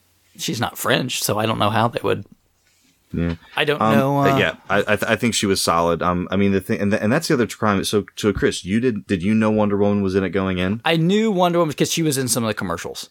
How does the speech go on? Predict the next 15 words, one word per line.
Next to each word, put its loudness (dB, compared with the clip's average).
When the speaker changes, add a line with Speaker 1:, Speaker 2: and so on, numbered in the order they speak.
Speaker 1:
so 4
Speaker 2:
Yeah, 4
Speaker 1:
I 4
Speaker 2:
and, 2
Speaker 1:
totally 6
Speaker 2:
and, 2
Speaker 1:
got 0
Speaker 2:
and 2
Speaker 1:
that. -6
Speaker 2:
that, -2
that's -2
the 2
weirdest 0
thing. 0
Like, 0